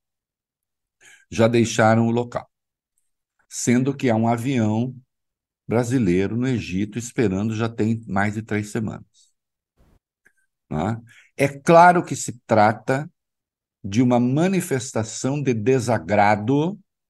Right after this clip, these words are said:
do governo de Israel com as posições brasileiras. Um desagrado que não faz o menor sentido,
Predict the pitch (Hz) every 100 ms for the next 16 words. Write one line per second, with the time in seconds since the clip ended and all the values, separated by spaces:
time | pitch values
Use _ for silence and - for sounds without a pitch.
0 | _ _ _ _ _ _ _ - 98 135
1 | 135 104 101 135 143 131 127 117 113 92
2 | 92 127 160 175 _ _ _ _ 165 175
3 | 202 175 147 - 135 110 - 147 147 143
4 | 147 127 113 117 104 85 76 - - -
5 | - _ _ - 147 151 151 127 113 95
6 | 117 127 139 165 196 - _ _ - 131
7 | 127 117 143 139 120 110 120 175 175 165
8 | 131 113 123 123 80 73